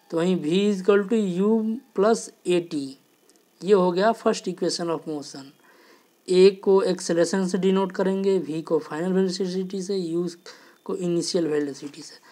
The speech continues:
तो यहाँ पर हम एक एग्जांपल देख रहे थे, acceleration is equal to यहाँ पर दस बटे पाँच, acceleration is equal to हो जाएगा पाँच,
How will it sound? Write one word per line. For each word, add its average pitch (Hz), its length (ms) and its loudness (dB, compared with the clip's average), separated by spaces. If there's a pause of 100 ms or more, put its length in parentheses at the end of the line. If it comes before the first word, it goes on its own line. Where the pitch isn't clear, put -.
(340)
तो 175 60 -6
यहाँ 175 180 -2
पर 208 140 -8
हम 220 180 -6
एक 190 320 -8
एग्जांपल 160 540 -2
देख 147 200 -2
रहे 139 140 -6
थे, 156 420 -10
acceleration 170 840 -2 (180)
is - 160 -18
equal 160 340 -4
to 208 160 -4 (640)
यहाँ 165 160 -4
पर 165 220 -2
दस 170 300 0
बटे 160 240 0
पाँच, 190 720 -6 (560)
acceleration 165 640 0
is 170 140 -2
equal 160 320 -2
to 220 160 -2 (1160)
हो 160 100 -2
जाएगा 156 380 0
पाँच, 180 720 -4